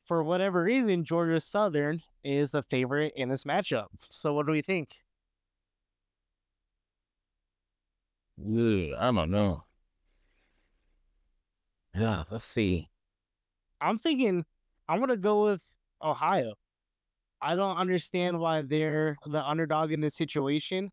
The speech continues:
Speaker 1: Um, you know, the E S P N Bowl Mania picks,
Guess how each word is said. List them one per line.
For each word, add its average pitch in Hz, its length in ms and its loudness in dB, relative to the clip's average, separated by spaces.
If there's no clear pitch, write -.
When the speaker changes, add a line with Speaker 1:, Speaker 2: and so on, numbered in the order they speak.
Speaker 1:
Um, 131 540 0
you 220 120 -2
know, 220 160 2
the 185 420 2
E 196 100 -2
S 202 140 0
P 208 140 -2
N 185 120 2
Bowl 196 240 2
Mania 190 540 2
picks, - 560 -4